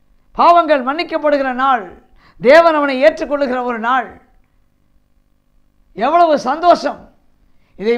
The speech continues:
உற்று பார்ப்பதற்கு ஒவ்வொருத்தரும் ஆசையாய் இருக்கிறார்கள். ஆனால் இந்த மேன்மையை பெற்று அனுபவித்து கொண்டிருக்கிற நாம் தானே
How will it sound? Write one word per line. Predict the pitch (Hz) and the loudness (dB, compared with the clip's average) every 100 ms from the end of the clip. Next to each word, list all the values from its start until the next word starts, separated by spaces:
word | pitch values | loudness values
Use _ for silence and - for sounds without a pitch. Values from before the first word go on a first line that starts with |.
| 233 | -4
உற்று | 277 277 370 | -10 -6 -6
பார்ப்பதற்கு | 349 294 302 294 269 208 233 | -2 -2 0 0 0 -2 -6
ஒவ்வொருத்தரும் | 233 277 302 359 370 349 339 330 285 | -6 -6 -6 0 0 0 -2 -2 -2
ஆசையாய் | 269 220 269 240 226 | -4 -4 -4 -4 -6
இருக்கிறார்கள். | 190 202 185 165 151 - _ _ _ _ _ _ | -10 -10 -10 -10 -16 -20 _ _ _ _ _ _
ஆனால் | 180 220 240 208 170 196 | 0 2 2 0 -4 -10
இந்த | 214 220 208 | -10 -8 -8
மேன்மையை | 208 262 269 254 240 226 226 | -8 -8 -8 -8 -6 -8 -8
பெற்று | 226 233 - 269 254 175 | -8 -8 -10 -10 -8 -8
அனுபவித்து | 214 254 277 294 294 - 285 - | -6 -6 -6 -6 -8 -10 -14 -10
கொண்டிருக்கிற | 247 247 262 220 254 233 208 208 | -10 -8 -10 -10 -10 -10 -12 -10
நாம் | 254 339 330 | -4 -4 -4
தானே | 254 214 175 147 | -8 -8 -10 -18